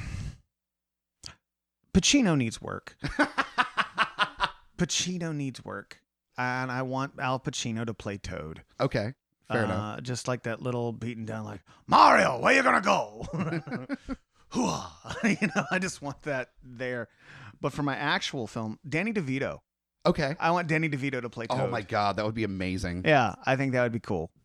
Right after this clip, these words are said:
Speaker 1: I think that'd be cool
Speaker 2: And just
Speaker 1: as
Speaker 2: play him,
Speaker 1: hell.
Speaker 2: like, slightly incontinent, 'cause he just kinda plays that character
Speaker 1: Yeah.
Speaker 2: relatively well
Speaker 1: Mm-hmm.
Speaker 2: now. Like,
Speaker 1: Mm.
Speaker 2: that's just what he does.
Speaker 1: I don't think he's playing a character
Speaker 2: <laughs>
Speaker 1: anymore.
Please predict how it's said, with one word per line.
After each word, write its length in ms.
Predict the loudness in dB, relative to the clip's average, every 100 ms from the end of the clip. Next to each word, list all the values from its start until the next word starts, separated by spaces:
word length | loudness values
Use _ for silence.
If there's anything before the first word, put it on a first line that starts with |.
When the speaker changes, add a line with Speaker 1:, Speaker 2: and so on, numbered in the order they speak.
| _
Speaker 1:
I 180 | 0 2
think 100 | 2
that'd 140 | 0 -2
be 80 |
cool 80 | -2
Speaker 2:
And 80 | 0
just 100 | 2
Speaker 1:
as 60 | 2
Speaker 2:
play 100 | 2
him, 100 | 4
Speaker 1:
hell. 40 |
Speaker 2:
like, 140 | 2
slightly 420 | 0 0 2 2 0
incontinent, 640 | 0 -2 -2 0 0 -2 -2
'cause 160 | 2
he 80 | 2
just 180 | 2 2
kinda 180 | 4 2
plays 400 | 0 2 2 4
that 160 | 2 2
character 340 | 0 0 4
Speaker 1:
Yeah. 160 | 6 6
Speaker 2:
relatively 640 | 4 0 -4 -8 -4 -2
well 360 | 4 4 4 2
Speaker 1:
Mm-hmm. 140 | 2
Speaker 2:
now. 340 | 4 4 4 2 0
Like, 160 | 0
Speaker 1:
Mm. 40 | 0
Speaker 2:
that's 140 | 0
just 200 | -2 0
what 120 | 0
he 120 | 0 -2
does. 260 | 0 2
Speaker 1:
I 120 | 2 2
don't 240 | 0 0
think 220 | 0 0
he's 180 | -2 -6
playing 260 | -2 -2 -2
a 40 |
character 520 | -2 -2 0 0 0
Speaker 2:
<laughs> 60 | 2
Speaker 1:
anymore. 420 | 2 2 0